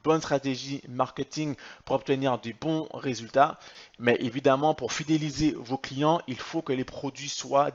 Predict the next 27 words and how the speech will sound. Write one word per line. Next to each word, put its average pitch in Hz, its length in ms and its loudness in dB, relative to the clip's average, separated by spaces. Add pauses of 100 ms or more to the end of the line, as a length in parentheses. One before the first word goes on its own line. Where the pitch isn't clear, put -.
d'excellente 135 540 0 (160)
qualité. 135 440 2 (320)
Et - 100 -8
du - 100 -8
coup, 160 100 -4
proposer 147 460 0
des 143 120 2
produits 143 520 -6 (640)
avec 131 300 4
Tuntu, 160 320 -6
qui 143 60 -6
est 127 60 -12
une 123 60 -6
plateforme 123 320 0
française, 160 640 2 (360)
cela 139 200 4
vous 127 80 2
permet 143 260 2
de 135 80 2
proposer 135 380 0
des 127 100 2
produits 147 400 -6
qui 131 140 -10
sont 147 220 -6 (100)
d'excellente, 147 640 0 (120)
euh, 123 60 0
qualité. 139 580 0